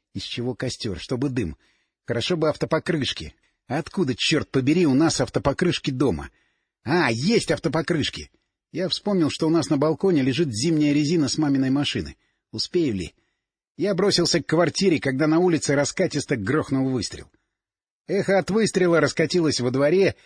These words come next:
и тут же послышались крики и улюлюканье гоблинов. Я подбежал к окну и высунулся. Все было хуже, чем хотелось ожидать.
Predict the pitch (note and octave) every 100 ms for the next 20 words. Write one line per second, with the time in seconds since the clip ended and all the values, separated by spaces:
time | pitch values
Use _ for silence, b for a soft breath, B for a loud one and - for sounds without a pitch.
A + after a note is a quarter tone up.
0 | b b _ - B2+ A3+ F3+ F3 F3 D#3+
1 | G3+ F#3 F3+ D#3 - F#3 G3+ E3+ F3 D#3
2 | G2+ - C3 F3 F3+ F#3 E3 C3 B2 B2+
3 | A#2 C3+ E2+ C#2+ - _ _ _ _ -
4 | E3+ D3+ B2+ C3+ C3+ D3 D3+ D#3+ F#3 D3
5 | C#3+ - E2+ D#2 - - _ _ _ _
6 | _ - G3 E3+ F3+ E3+ G#3 F#3 D3 D3
7 | C3+ D#3 - C3+ A2+ A#2+ C3 B2 F#2+